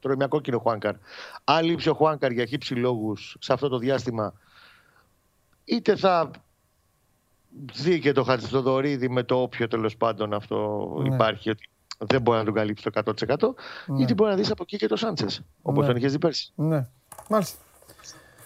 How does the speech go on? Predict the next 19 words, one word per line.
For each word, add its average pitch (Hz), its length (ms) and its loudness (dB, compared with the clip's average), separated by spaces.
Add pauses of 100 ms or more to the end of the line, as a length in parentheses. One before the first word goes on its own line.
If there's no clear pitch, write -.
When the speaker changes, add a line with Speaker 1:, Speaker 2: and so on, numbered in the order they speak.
(500)
Speaker 1:
Έτσι 147 260 4
Speaker 2:
Οκ. 151 60 8
Speaker 1:
θα 147 60 6
τσουλήσει 131 300 2
το 117 100 -4
Speaker 2:
Ωραία, 294 200 12
Speaker 1:
πράγμα. 240 200 6
Speaker 2:
ωραία, 330 200 8
Speaker 1:
Επίσης, 240 320 4
Speaker 2:
ωραία. 220 160 2 (420)
Τι 269 160 2
άλλο, 311 260 12
Speaker 1:
για 151 100 8
Speaker 2:
τι 262 60 6
Speaker 1:
Γιάννη. 302 60 10
Speaker 2:
α-, 330 160 10 (140)
τι 277 120 2
άλλο, 277 160 12
μπο-, 254 120 8